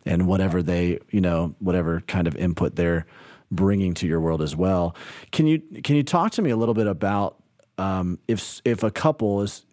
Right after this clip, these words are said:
this is a new, maybe a novel concept to them, this family of origin thing, um,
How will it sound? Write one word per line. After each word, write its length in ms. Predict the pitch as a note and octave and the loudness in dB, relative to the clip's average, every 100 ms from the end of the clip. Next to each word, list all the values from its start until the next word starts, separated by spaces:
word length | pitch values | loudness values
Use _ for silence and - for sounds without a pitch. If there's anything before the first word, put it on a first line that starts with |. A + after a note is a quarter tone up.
| _ | _
this 200 | A2 A2 | -6 -4
is 80 | A2+ | -2
a 80 | G#2+ | 0
new, 500 | G#2 A#2 A#2+ A2+ D2+ | 2 2 4 2 0
maybe 220 | G2+ G#2 | -2 0
a 40 | G2+ | 0
novel 380 | G2 G2 F#2+ F2+ | 2 0 0 0
concept 460 | F#2+ E2+ - D#2+ | 0 -2 -4 -8
to 60 | - | -6
them, 140 | C#2+ | -6
this 120 | D#2 | -6
family 300 | - E2+ E2+ | -4 -2 0
of 100 | D#2+ | -2
origin 440 | D2+ D2 C#2+ C#2 C#2+ | -2 -2 -2 -6 -6
thing, 320 | - C2+ B1+ - _ | -6 -6 -8 -10 _
um, 440 | E2+ E2 D#2 D2+ | -4 -2 0 -2